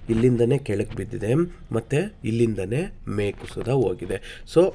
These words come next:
ಅದಕ್ಕೋಸ್ಕರ ನಾನಿಲ್ಲಿ ಇದನ್ನ ಹಾಕಿದ್ದೀನಿ. ಇವಾಗ ನಾಳೆ ನಾವೇನು ಮಾಡಬೇಕು, ನಾಳೆ ನಾವೇನು ಮಾಡಬೇಕಪ್ಪ ಅಂದರೆ,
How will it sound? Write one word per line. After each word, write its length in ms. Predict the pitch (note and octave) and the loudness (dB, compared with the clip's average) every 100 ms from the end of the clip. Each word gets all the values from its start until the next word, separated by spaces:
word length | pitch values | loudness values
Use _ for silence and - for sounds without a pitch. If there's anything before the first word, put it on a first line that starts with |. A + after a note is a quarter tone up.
| B2 | 0
ಅದಕ್ಕೋಸ್ಕರ 640 | B2+ D3 G#2+ - - G2 | 0 0 -2 -4 -6 -4
ನಾನಿಲ್ಲಿ 440 | G2+ F#2+ F#2 G2 E3+ G#3+ - - | -4 -4 -2 2 4 2 -6 -2
ಇದನ್ನ 280 | B2+ C#3+ A2+ | 2 4 2
ಹಾಕಿದ್ದೀನಿ. 760 | G2+ - G2 - - - - E3+ | -4 -10 -10 -12 -14 -16 -2 4
ಇವಾಗ 280 | E3+ D3 A#2 D#3 G#3 - - | 6 6 6 4 0 -8 -4
ನಾಳೆ 380 | G#2+ A2+ D#3 F3 | 0 4 6 6
ನಾವೇನು 420 | C#3 A2 A2+ A2 | 4 4 4 4
ಮಾಡಬೇಕು, 480 | F#2 F#2 G2 - - - - - - - - | 0 -4 -6 -8 -14 -16 -16 -16 -16 -12 -2
ನಾಳೆ 320 | A2+ B2 D3+ | 2 8 8
ನಾವೇನು 400 | C#3 G2 G#2+ G#2 | 8 4 0 0
ಮಾಡಬೇಕಪ್ಪ 540 | F#2 F2 F#2 F#2+ - | -4 -6 -8 -12 -12
ಅಂದರೆ, 340 | F#2+ G2 A#2+ | -10 -2 -2